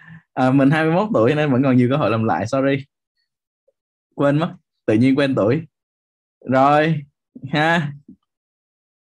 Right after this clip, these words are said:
Cái này kết rất là hay nha mọi người. Cái, cái, cái câu hỏi này kết rất là hay. Ờ, cảm ơn mọi người rất nhiều. Ờ.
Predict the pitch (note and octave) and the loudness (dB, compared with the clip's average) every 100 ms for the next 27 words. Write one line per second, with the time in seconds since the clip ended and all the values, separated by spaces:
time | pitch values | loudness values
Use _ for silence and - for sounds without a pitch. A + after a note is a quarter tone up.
0 | - F3+ C#3+ B2 E3+ - G#2 B2+ A#2 C3 | -8 -2 -2 0 -2 -2 -2 -2 0 2
1 | C3 A#2+ G2+ G#2 - - C3+ C#3+ C3+ C3+ | 2 2 0 -4 -8 -6 -4 -4 -4 -4
2 | C3+ C3+ B2+ B2 G2 A2+ A#2 C3 C3 A2 | -2 -4 -2 -2 -2 -4 -4 -6 -6 -6
3 | G#2+ A2 _ _ _ _ _ _ _ _ | -8 -10 _ _ _ _ _ _ _ _
4 | _ A#2 B2 C3 C3+ B2+ A#2+ C#3 C3+ A#2 | _ -4 0 0 0 -2 0 0 0 2
5 | B2 C#3+ - B2+ C3 - B2 B2 B2 | 0 0 0 0 0 -2 -2 0 -2